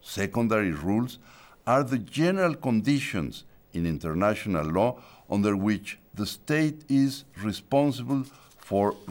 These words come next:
wrongful actions or missions or, or omissions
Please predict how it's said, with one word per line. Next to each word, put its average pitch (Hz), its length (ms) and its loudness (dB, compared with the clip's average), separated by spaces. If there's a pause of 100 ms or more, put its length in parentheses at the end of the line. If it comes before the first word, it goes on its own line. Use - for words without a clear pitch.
wrongful 127 720 2 (1500)
actions 131 760 -2 (200)
or 104 140 4
missions 120 760 2
or, 110 340 2
or 110 180 4
omissions 135 680 2